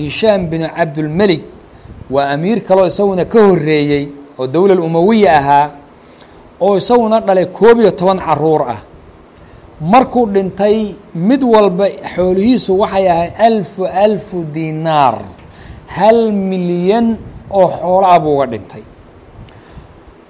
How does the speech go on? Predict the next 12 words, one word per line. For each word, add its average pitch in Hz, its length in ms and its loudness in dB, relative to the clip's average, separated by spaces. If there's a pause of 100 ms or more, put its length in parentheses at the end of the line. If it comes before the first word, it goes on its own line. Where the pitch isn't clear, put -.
(260)
Taasi 185 340 0
waa 185 160 6
waxaan 143 280 -2
arkay. 113 380 -12 (760)
Waxaa 202 380 0
kaloon 220 340 -2
arkay," 180 360 -2
buu 135 220 -4
yidhi, 107 200 -8 (420)
"labadaa 202 560 6 (100)
amiir 160 400 -2
carruurtoodii, 156 960 -2